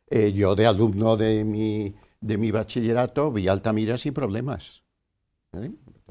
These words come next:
Por supuesto, ya cuando quise llevar a mis alumnos, ya tuve algunos. Pero ahora no es que se tenga problemas, es que, claro, a poca, mm, contaminación que haya,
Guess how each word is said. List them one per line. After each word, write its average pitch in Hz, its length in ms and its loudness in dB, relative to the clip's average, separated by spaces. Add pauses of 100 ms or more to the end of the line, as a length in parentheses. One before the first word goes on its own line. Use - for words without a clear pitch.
(960)
Por 110 140 -2
supuesto, 123 500 0
ya 110 280 2
cuando 95 540 -2
quise 131 340 -4
llevar 107 240 -2
a 95 60 -4
mis 120 220 -10
alumnos, 127 640 -6 (400)
ya 101 180 0
tuve 120 220 -2
algunos. 87 640 -8 (500)
Pero 92 180 -2
ahora 101 180 0
no 113 100 -2
es 113 80 -8
que 131 100 -4
se 117 160 -8
tenga 98 300 -8
problemas, 107 520 -10
es 90 140 -12
que, 120 140 -8
claro, 127 400 -2 (1080)
a 104 160 -4
poca, 113 520 0
mm, 101 520 -6 (480)
contaminación 110 760 -2
que 127 140 -2
haya, 135 380 -2